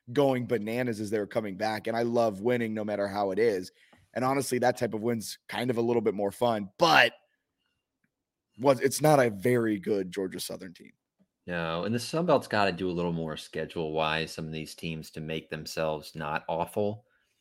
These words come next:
Speaker 2: 'cause they played only two, I think it was two home games, or three, I guess, with the Buffalo game.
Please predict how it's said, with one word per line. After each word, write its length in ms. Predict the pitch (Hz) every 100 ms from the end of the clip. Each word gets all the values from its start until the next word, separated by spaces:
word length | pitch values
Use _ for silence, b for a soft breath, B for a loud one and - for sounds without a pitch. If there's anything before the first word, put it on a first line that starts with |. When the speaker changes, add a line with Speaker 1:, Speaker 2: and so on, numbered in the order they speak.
| _ _
Speaker 2:
'cause 140 | 107 98
they 100 | 95
played 320 | - 147 127
only 280 | 107 92 82
two, 600 | - - 110 110 110 101
I 60 |
think 100 | 90
it 40 | 92
was 120 | 78
two 320 | - 110 107
home 320 | - 85 92
games, 560 | 95 98 98 101 107 - _ _ _
or 80 | 95
three, 340 | - 104 90
I 60 | 78
guess, 300 | 76 76 -
with 100 | 73
the 80 | 73
Buffalo 320 | 76 - 73
game. 220 | 76 73